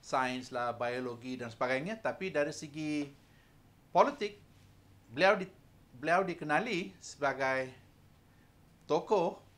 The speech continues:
dari segi menyatakan apakah fungsi negara, peranan negara,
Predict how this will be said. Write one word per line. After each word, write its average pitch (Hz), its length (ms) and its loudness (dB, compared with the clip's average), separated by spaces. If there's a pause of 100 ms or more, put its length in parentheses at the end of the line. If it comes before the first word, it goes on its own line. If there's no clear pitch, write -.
(680)
dari 131 240 -2
segi 147 240 -4
menyatakan 147 640 -2
apakah 135 320 -8
fungsi 143 400 -8
negara, 131 560 -2
peranan 131 400 -4
negara, 120 480 -10